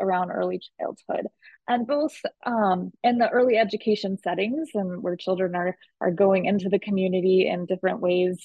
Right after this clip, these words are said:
whether that be in, in centers or Head Start or a more home-based, uh, childcare program, but also the things that influence families so much, what they have access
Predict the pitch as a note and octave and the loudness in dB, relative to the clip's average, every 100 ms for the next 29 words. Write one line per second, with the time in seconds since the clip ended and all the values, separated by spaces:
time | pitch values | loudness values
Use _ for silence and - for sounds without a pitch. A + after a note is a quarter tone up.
0 | - F#3+ F#3 F3+ F3 G3 F#3+ F#3 F#3+ F#3 | -8 -6 -2 -4 -4 -4 -4 -4 -6 -12
1 | - - _ _ F#3 F3+ C4 B3+ A#3+ A3 | -18 -20 _ _ -6 0 2 4 6 6
2 | G#3 E3 - A3+ G#3+ - A3 G3+ F#3+ G3 | 2 -2 -2 -2 -2 0 2 2 2 -2
3 | - - F#3+ F#3 F3+ F3+ F#3 F#3 F#3 - | -6 -6 -4 -2 -4 -4 -4 -4 -8 -10
4 | - G#3+ G#3 G3+ G#3 - - - F#3 F#3 | 0 2 6 4 4 -2 -8 -4 -4 -4
5 | - G3+ F#3+ - G3 G3 G3+ F#3+ F#3 F3+ | -4 -4 -4 -2 -4 -2 -4 -2 -2 -4
6 | F#3 F#3+ - - D4+ F4+ E4 D4+ C4 B3+ | -6 -4 -4 0 0 0 0 0 0 0
7 | A#3 A#3 A3 - G#3 G#3 G3 F#3+ F#3 - | 0 0 -2 -2 -4 -6 -6 -6 -6 -10
8 | - - E3 - F#3+ - - G#3+ A3+ A3 | -10 -10 -14 -10 -10 -8 -6 -4 0 0
9 | - F3+ - - | 0 -4 -4 -8